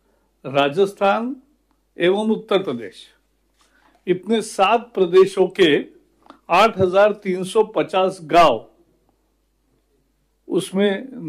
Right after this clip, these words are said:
निश्चित हुए हैं। इन गांवों के सभी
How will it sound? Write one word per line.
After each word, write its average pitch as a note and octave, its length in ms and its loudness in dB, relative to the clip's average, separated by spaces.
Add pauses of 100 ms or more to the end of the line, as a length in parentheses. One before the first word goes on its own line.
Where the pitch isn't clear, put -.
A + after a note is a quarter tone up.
(160)
निश्चित E3+ 420 -6
हुए F3+ 260 4
हैं। C#3+ 220 -2 (920)
इन G#3 200 2
गांवों F3 440 4
के A#3+ 500 2
सभी F3+ 480 -2